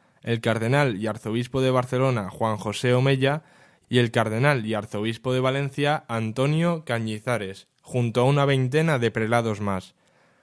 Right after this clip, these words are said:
Después de sesenta años, la diócesis de Ibiza se alegra de tener un nuevo obispo natural de la isla.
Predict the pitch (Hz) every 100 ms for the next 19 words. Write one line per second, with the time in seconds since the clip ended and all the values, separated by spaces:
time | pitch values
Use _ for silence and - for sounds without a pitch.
0 | _ - 110 - 127 131 143 139 135 135
1 | 135 147 156 156 175 120 113 117 123 135
2 | 139 135 135 135 151 156 165 160 120 113
3 | 131 156 151 139 127 131 175 - - 135
4 | 139 135 127 120 156 - 151 117 110 110
5 | 110 123 127 113 101 101 98 92 92